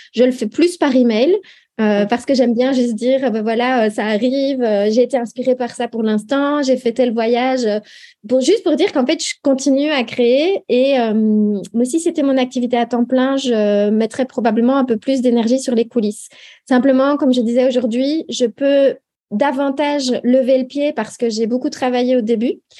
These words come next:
Speaker 1: Euh, j'ai construit cette communauté, j'ai construit cette base de données, cette clientèle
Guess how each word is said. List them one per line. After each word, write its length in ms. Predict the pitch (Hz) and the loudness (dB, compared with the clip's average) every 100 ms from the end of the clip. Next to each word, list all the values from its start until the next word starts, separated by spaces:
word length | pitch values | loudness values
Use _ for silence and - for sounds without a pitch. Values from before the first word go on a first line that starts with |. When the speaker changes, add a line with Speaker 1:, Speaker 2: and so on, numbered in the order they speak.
| - _ _ _ - | -20 _ _ _ -6
Speaker 1:
Euh, 260 | 220 214 208 | -2 0 0
j'ai 460 | 208 247 254 262 | 2 2 4 2
construit 380 | 262 269 269 359 | 2 0 2 0
cette 180 | 349 269 | 0 -2
communauté, 760 | 302 269 254 240 240 302 311 294 | -2 0 2 0 0 -2 0 -2
j'ai 120 | 262 | -2
construit 380 | 240 240 - 311 | -2 -4 -4 -2
cette 180 | 294 | 0
base 180 | 233 240 | 0 0
de 100 | 247 | 2
données, 440 | 220 233 254 285 277 | 0 2 2 0 0
cette 180 | 254 247 | -2 -2
clientèle 560 | 254 233 226 269 262 | -2 -2 0 0 0